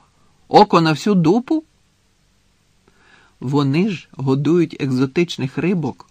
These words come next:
булками, які крадуть під час сніданків. Булки вони ховають у шорти та під футболки. Щойно побачать служку, який наближається до них.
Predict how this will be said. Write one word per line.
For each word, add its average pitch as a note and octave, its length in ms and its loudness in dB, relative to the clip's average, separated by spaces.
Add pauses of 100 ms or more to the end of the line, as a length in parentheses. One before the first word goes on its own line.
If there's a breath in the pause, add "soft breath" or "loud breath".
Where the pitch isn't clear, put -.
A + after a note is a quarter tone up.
(100)
булками, D3+ 720 -4 (600 soft breath)
які C#3 260 0
крадуть F3 500 0
під C3+ 200 -10
час C3 200 -6
сніданків. - 720 -12 (1160 loud breath)
Булки F#3+ 380 0
вони E3+ 220 2
ховають F#3+ 560 -2
у F#3+ 100 -4
шорти D#3 560 -2
та F#3+ 140 -6
під E3+ 220 -6
футболки. C#3 680 -8 (640)
Щойно D3+ 480 -2
побачать C3 500 -4
служку, D#3 480 -4
який C#3+ 280 -4
наближається B2 760 -4
до A#2 160 -8
них. - 220 -18